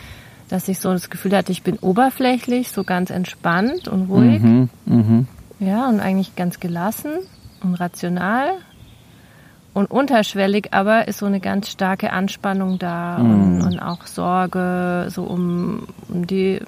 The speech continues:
Speaker 1: um Freunde, um Familienmitglieder. Auch so eine Angst, wie geht's weiter? Ja, so dieses Ungewisse auch,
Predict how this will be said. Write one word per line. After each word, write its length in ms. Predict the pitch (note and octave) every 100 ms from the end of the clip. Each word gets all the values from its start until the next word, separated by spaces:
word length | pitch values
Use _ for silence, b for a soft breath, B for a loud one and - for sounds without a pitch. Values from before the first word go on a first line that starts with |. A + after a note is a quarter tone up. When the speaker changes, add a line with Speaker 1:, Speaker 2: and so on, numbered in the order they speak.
| F#3 F3 - -
Speaker 1:
um 160 | A3 A3+
Freunde, 560 | - F3+ G3 G3+ F#3+
um 100 | G3+
Familienmitglieder. 1160 | A3+ G#3 G3 G3 F#3+ F#3 - - G3 F#3+ F#3 G3 B B B B B B -
Auch 140 | F#3+
so 140 | - G3
eine 240 | G3+ -
Angst, 400 | G3 G3+ - -
wie 500 | G3 G3+ G3+ G3 -
geht's 280 | - G3 -
weiter? 520 | F#3+ F#3 G3 G3 F3+
Ja, 260 | F3 F3+ F#3+
so 160 | F#3+ F#3+
dieses 200 | F#3 F#3
Ungewisse 840 | G#3+ A3 G#3+ F#3 F#3 - F#3 F3+ F3
auch, 360 | F3 F3+ F#3